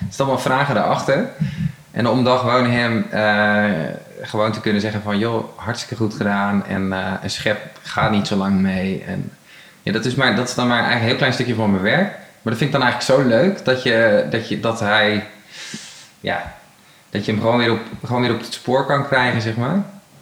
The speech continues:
En, en eigenlijk bestaat je dag continu uit, uit dat soort kleine momentjes van,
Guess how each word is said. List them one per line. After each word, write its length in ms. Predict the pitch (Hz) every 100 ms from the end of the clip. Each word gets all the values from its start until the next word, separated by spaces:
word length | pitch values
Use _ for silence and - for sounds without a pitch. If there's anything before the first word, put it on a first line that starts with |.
| - - -
En, 260 | - 101 -
en 220 | 101 -
eigenlijk 320 | 107 117 110
bestaat 320 | 104 - 113
je 60 | 113
dag 260 | 107 107 -
continu 360 | 123 107 104
uit, 280 | 98 98 -
uit 180 | 101 98
dat 180 | 107 -
soort 480 | 107 98 - - 101 - - -
kleine 300 | - 104 107
momentjes 640 | 98 98 104 110 101 98 -
van, 540 | 101 95 95 92